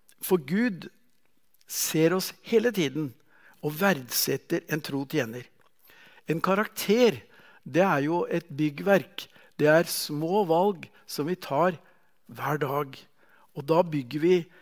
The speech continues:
en grunnmur for vårt livsprosjekt. Da jeg var ung og i starten av min tjeneste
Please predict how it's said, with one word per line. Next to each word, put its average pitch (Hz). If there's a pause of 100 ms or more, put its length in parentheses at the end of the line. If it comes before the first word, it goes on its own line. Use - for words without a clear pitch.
(200)
en 151
grunnmur 151
for 147
vårt 151
livsprosjekt. - (1800)
Da 190
jeg 214
var 233
ung 226
og 214
i 214
starten 190
av 190
min 190
tjeneste 185